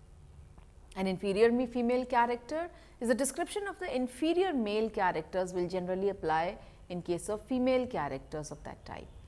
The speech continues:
A mixed character, a hermaphrodite, is known as the character of mixed Sankirna, an inferior type. Maid servants and the likes are also characters of mixed types.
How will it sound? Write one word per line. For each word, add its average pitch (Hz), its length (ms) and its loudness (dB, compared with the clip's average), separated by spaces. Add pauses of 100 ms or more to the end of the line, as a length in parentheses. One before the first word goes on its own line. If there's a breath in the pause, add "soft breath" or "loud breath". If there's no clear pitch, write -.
(260 loud breath)
A 165 40 -8
mixed 220 340 -2
character, 254 680 2 (340 loud breath)
a - 100 0
hermaphrodite, 294 840 -2 (120)
is 160 160 -8
known 240 420 0
as - 120 -2
the 175 100 -6
character 214 720 2
of - 240 -2
mixed 214 440 -2 (420 loud breath)
Sankirna, 240 840 4
an 170 140 0
inferior 185 480 2
type. 131 300 -4 (640 loud breath)
Maid 277 340 4
servants 151 480 0
and 175 100 -6
the 185 60 0
likes 185 320 0
are 262 80 -4
also 277 380 -4
characters 180 600 -6
of 190 140 -12
mixed - 300 -12
types. - 460 -16